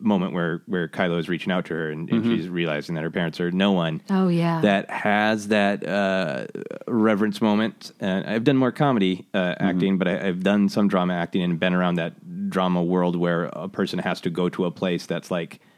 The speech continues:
Speaker 1: you can't just go, "Cut, all right, lunch."
Speaker 3: No,
Speaker 1: Where, like, that
Speaker 3: yeah.
Speaker 1: person is in
Speaker 3: Mm-hmm.
Speaker 1: a, a, a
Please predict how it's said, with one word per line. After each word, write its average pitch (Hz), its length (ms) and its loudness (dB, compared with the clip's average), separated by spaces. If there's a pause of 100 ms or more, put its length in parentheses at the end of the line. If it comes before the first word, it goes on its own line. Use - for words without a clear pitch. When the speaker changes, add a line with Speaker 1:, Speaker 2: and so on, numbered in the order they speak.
(160)
Speaker 1:
you 101 100 2
can't 110 200 2
just 101 220 -2
go, 92 180 0
"Cut, - 400 0
all 208 80 6
right, 240 260 -2
lunch." 190 400 0
Speaker 3:
No, 214 200 6
Speaker 1:
Where, 127 80 6
like, 107 160 2
that 151 160 2
Speaker 3:
yeah. 175 100 0
Speaker 1:
person 180 340 2
is 113 220 0
in 143 480 4 (400)
Speaker 3:
Mm-hmm. 214 400 4
Speaker 1:
a, - 400 -2
a, - 60 2 (280)
a 101 140 -2